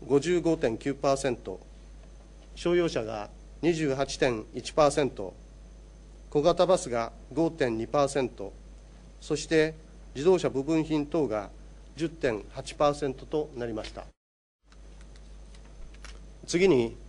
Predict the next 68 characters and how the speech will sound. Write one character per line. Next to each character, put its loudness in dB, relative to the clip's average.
損 10
益 8
面 6
で 2
ご 0
ざ 4
い 4
ま 2
す -6
が、 -4
売 4
上 10
台 10
数 -2
の 2
減 2
少、 -2
新 8
車 6
費 2
用 8
の 0
増 2
加 2
等 2
に 2
よ 6
り、 -4
前 6
期 -2
に 2
比 -4
べ -2
営 4
業 4
利 4
益 0
は 0
十 -2
三 2
パ 4
ー 0
セ 2
ン 0
ト -2
減 2
の -8
九 2
十 -2
九 -2
億 0
円、 -2
経 4
常 4
利 4
益 0
は -2
十 -2
三 4
点 0
四 2
パ 4
ー 2
セ 0
ン 0
ト -2
減 2
の -6